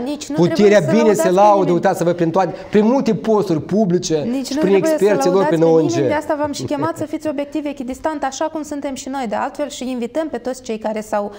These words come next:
Speaker 1: simțit lezați în declarațiile domnului Cârnaț să vină aici să le combată, de ce nu, avem, uh, o platformă deschisă pentru, pentru toate părțile implicate. Vreau,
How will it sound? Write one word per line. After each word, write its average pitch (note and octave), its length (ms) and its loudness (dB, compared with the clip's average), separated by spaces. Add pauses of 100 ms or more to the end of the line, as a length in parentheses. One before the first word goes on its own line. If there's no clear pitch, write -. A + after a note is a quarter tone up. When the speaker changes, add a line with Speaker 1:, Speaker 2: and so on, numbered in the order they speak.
(180)
Speaker 1:
simțit B3+ 460 -6
lezați B3+ 560 0
în F#3+ 60 -4
declarațiile F#3+ 640 -4
domnului A3 380 -6
Cârnaț G#3+ 360 -8
să C4+ 100 -8
vină C4+ 180 -6
aici B3 220 -8
să - 120 -10
le A3+ 100 -4
combată, G#3+ 460 -4
de G3+ 120 -6
ce G3+ 240 -8
nu, A#3 120 -6
avem, A#3 400 -6
uh, - 560 -10
o A#3+ 100 0
platformă C4 540 -2
deschisă B3 460 -6
pentru, G#3+ 480 -6
pentru A3 260 -6
toate A#3 240 -4
părțile G#3 440 -6
implicate. B3+ 580 -4 (520)
Vreau, G4 320 0